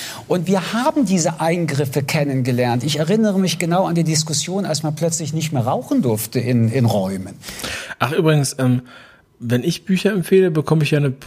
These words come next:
Speaker 2: zum Beispiel eine Affiliate-Provision, zehn Prozent oder fünf Prozent. Die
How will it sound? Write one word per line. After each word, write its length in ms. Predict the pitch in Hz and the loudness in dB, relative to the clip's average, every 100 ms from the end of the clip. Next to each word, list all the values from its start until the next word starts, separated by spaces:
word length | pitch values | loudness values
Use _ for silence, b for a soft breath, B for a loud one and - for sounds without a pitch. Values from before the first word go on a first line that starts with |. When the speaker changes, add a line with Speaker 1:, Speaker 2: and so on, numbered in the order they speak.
| - 123 107 - | -12 -12 -12 -4
Speaker 2:
zum 140 | 131 | 2
Beispiel 260 | 135 - 127 | 2 2 0
eine 60 | 123 | 0
Affiliate-Provision, 1080 | - 127 104 - 95 95 98 98 156 226 226 - | 2 2 2 -2 -8 -8 -6 -2 0 0 -4 -14
zehn 200 | - 123 | 0 0
Prozent 480 | 117 113 - 110 139 | 2 -2 0 -2 -2
oder 140 | 113 | -4
fünf 320 | 101 127 127 - | -2 0 0 -2
Prozent. 480 | 101 - 131 220 - B B B B B _ | -4 0 0 0 -4 B B B B B _
Die 460 | 117 147 175 208 | -2 2 2 0